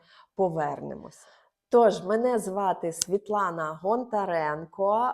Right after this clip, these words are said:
Рада познайомитися з тими, хто мене ще не знає. Ставте вподобайку, підписуйтесь на канал, пересилайте обов'язково це відео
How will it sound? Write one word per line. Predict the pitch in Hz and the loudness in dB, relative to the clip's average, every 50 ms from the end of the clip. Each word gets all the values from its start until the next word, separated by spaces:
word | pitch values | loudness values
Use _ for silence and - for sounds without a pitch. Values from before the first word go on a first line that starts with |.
| - - | -6 -6
Рада | 180 175 180 202 214 226 220 190 185 180 | -6 -6 -2 -2 0 0 0 0 -2 -4
познайомитися | 180 - 185 180 175 175 185 185 190 196 196 185 180 170 170 - 170 - - 170 | -4 -4 -6 -6 -4 -4 -4 -2 0 0 -2 -2 -4 -6 -8 -8 -12 -10 -10 -12
з | 160 - - | -12 -12 -10
тими, | - - 196 190 180 170 165 160 160 156 160 165 | -4 -2 -2 -2 -2 -4 -6 -8 -8 -8 -10 -12
хто | - - - _ - 190 185 180 | -14 -20 -20 _ -8 -6 -6 -6
мене | 170 160 165 175 175 170 160 160 | -4 -6 -6 -6 -6 -6 -6 -8
ще | - - - - 170 156 151 | -10 -14 -10 -6 -6 -6 -6
не | 151 160 190 226 233 214 | -6 -4 -2 -2 -2 -2
знає. | 180 160 160 165 160 147 135 147 151 170 190 214 247 285 - _ _ - - - - - _ | -4 -8 -10 -6 -6 -6 -6 -6 -6 -6 -6 -8 -8 -10 -16 _ _ -20 -20 -20 -20 -20 _
Ставте | - - - - 220 233 233 226 226 - 190 180 | -20 -12 -2 0 2 2 2 2 0 -2 -2 -2
вподобайку, | 175 175 - - _ - - 247 269 240 233 226 196 180 175 165 156 151 156 160 180 - - 240 240 247 233 | -2 -4 -10 -20 _ 2 4 4 6 6 4 2 2 2 0 2 2 2 2 0 -2 -2 0 2 2 2 2
підписуйтесь | 240 - 220 226 226 226 - 240 233 220 - - 175 160 - 175 175 170 - | 0 -2 -4 -4 -4 -2 -2 -2 -2 -2 -4 -6 -8 -8 -6 -8 -10 -10 -8
на | - 196 202 202 | -8 -6 -6 -6
канал, | - - 180 175 165 160 147 156 180 196 196 - | -6 -6 -8 -6 -4 -6 -6 -4 -6 -6 -4 -2
пересилайте | 233 247 269 285 277 - - 240 233 233 226 226 202 175 175 - 180 | 0 0 0 0 -2 -2 -2 -2 0 0 0 0 0 -2 -4 -4 -6
обов'язково | 170 170 175 180 185 196 190 - - - 214 196 180 175 | -6 -4 -4 -6 -6 -6 -10 -10 -6 -6 -6 -4 -4 -8
це | 175 - - 190 196 | -8 -6 -6 -6 -4
відео | 190 208 208 202 165 160 175 175 170 165 160 160 160 160 | -4 -4 -6 -6 -6 -4 -4 -4 -2 -2 -2 -2 -2 -4